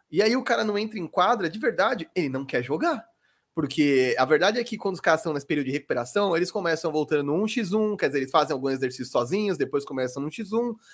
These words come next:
e vão progredindo, um três x três, um cinco contra cinco, às vezes tem alguma experiência na D-League pra ganhar ritmo, e aí voltam pra quadra, né? Você tem que ir analisando e prestando atenção nessa evolução do cara ao longo do período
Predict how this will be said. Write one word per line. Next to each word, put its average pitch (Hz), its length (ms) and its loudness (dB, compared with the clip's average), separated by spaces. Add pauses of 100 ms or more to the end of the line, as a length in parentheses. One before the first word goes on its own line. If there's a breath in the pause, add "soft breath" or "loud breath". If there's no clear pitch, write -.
(160 soft breath)
e 170 80 0
vão 208 140 6
progredindo, 208 600 6
um 135 60 -2
três 135 220 0
x 190 200 -4
três, 196 440 4 (200 soft breath)
um 254 160 -2
cinco 165 260 -2
contra 156 300 2
cinco, 220 400 0
às 143 100 0
vezes 175 120 0
tem - 80 -2
alguma 170 180 -2
experiência 147 460 -4
na 135 80 -2
D-League 147 460 -4
pra 139 160 0
ganhar 143 260 -4
ritmo, 214 500 -4
e 247 80 0
aí 254 240 4
voltam 190 480 6
pra 156 200 4
quadra, 120 440 2
né? 135 180 0 (260 loud breath)
Você 127 180 -2
tem - 140 -4
que 175 300 -2
ir 202 60 -8 (140 loud breath)
analisando 170 920 4
e 139 40 2
prestando 156 340 0
atenção 180 440 -4
nessa 180 300 -4
evolução 208 600 0
do 214 120 -2
cara 151 300 6
ao 143 60 4
longo 139 280 0
do 135 100 -10
período 208 480 -2